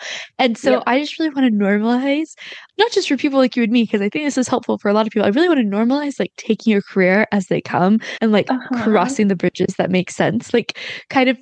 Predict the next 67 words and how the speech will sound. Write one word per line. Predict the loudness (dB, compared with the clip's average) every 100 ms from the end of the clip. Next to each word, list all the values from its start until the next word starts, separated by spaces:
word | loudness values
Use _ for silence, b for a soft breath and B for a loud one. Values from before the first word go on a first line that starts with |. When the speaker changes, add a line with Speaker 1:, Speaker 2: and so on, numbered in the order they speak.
| -2
Speaker 1:
figuring | -2 -2 -2
out | -2 0
the |
grad | -2 0 0
school | 0 -2 0
bridge. | 2 0
That's | -2 -4
a |
bridge | 0 0 0
that | -2 -2
makes | -4 -6 0
sense | 2 2 2
right | 0 2
now. | 2 2 B B -8 0
But | 2
maybe, | 4 4 4
Speaker 2:
Yeah. | 4
Speaker 1:
like, | 2 0
where | 0 2
you're | 2 0
gonna | -2 -4
be | -2 -2
in | -4
ten | -4 -2
years | 0 -2
in | -4
your | -10 -2
career, | 2 2 4
like, | 2 -2 B B
maybe | 2 4
that's | 4 2
a | 0
little | 0 0 0
bit | -2
more | 0 -2
than, | -2 -4
like, | -4 0
you | 0
can | 0
handle | 0 2 2 4
imagining | 4 2 0 0 -2 -2
right | -2 -2
now. | -2 -2
So, | 2
like, | 2 2 -4 B B B
Speaker 2:
Yep. | 0
Speaker 1:
maybe | 2 4
don't | 2 0 -2
speed | -12 0 2
up | 2 -2
to | -2
being | -2 -2
stressed | -6 -4 -4 -4
about | -6 -4
that. | -4 0
Maybe | 2 2 2
take | 2 2
a |
step | 0 0
back | 0 0
and | 2 2 4
look | 4 2 0
at | -4
the | -6
crossroads | -2 -4 -4 -4 -4 -4
you're | -4 -4
at. | -4